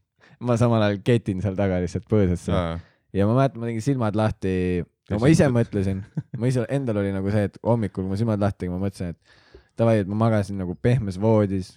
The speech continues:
Speaker 1: noh, muidu metsas olnud,
Speaker 2: Mm.
Speaker 1: vaata, nüüd saab mingi, lõpuks ometi voodit nautida. Ja ma tundsin, et siin nagu, nagu ribid oleks kat-, katki või midagi või roid, nagu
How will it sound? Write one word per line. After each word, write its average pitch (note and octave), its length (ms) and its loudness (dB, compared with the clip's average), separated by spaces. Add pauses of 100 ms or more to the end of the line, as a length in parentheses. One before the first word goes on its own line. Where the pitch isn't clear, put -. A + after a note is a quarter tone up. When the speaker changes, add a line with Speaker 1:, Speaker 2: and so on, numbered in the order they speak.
Speaker 1:
noh, F#2 180 -6
muidu A2 220 2
metsas G#2+ 420 2
olnud, G2 220 4
Speaker 2:
Mm. F#2 40 0
Speaker 1:
vaata, F#2 280 0
nüüd G2+ 160 -2
saab F2+ 160 -2
mingi, F#2 180 -8
lõpuks A2+ 380 -2
ometi G#2 240 -4
voodit G2+ 260 0
nautida. F2 440 -6 (340)
Ja F#2+ 60 -10
ma A2 60 -6
tundsin, A#2 360 -6
et E2 80 -14
siin F#2 140 -12
nagu, F2+ 240 -6 (120)
nagu G#2 160 0
ribid B2+ 360 0
oleks F2 180 -6
kat-, G#2 240 -2
katki A2+ 320 0
või F#2+ 60 -2
midagi F2+ 180 -2
või G2 80 0
roid, A2+ 240 4
nagu G2+ 160 -4